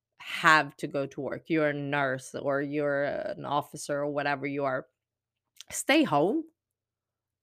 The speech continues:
Like, you have no business on the roads. Um, I get a little bit sense of that actually people have understood that this year, and they, for some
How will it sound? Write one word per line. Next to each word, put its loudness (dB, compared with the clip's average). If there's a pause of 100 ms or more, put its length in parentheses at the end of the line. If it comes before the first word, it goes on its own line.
(240)
Like, 4
you 4
have 4
no 6
business 0
on -4
the -4
roads. -4 (200)
Um, -6 (440)
I 6
get 6
a 4
little 2
bit -4
sense -2
of 0
that 0 (240)
actually -4
people -8
have -6
understood -4
that -6
this -12
year, -4
and -2
they, -2 (800)
for 0
some 0